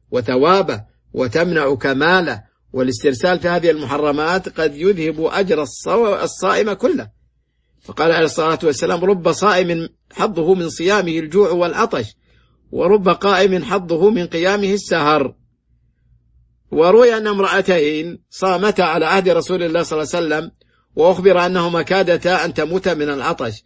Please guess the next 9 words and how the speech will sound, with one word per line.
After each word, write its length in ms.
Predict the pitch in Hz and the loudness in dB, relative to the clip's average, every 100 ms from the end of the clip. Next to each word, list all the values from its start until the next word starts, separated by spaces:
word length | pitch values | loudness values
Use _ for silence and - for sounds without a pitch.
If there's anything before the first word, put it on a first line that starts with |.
| _ _ _ _ | _ _ _ _
فأمر، 500 | - 180 202 180 160 | -6 0 2 2 2
آه، 920 | 151 170 - _ - 147 143 113 - - | 2 0 -4 _ -8 -4 -2 -4 -8 -6
أو 140 | 151 139 | -4 -2
فأمر 460 | 143 180 190 160 | 0 2 2 2
بهما 380 | 147 160 170 156 | 0 -2 -2 -2
وجيء 480 | 156 139 147 156 156 | 0 0 0 0 0
بقدح، 540 | 143 139 165 160 139 | -2 -2 -2 -2 -4
فقال 400 | 151 143 147 165 156 | -6 -6 -4 0 0
لإحداهما: 720 | 139 127 135 165 151 147 160 | 0 -2 0 0 0 -2 -4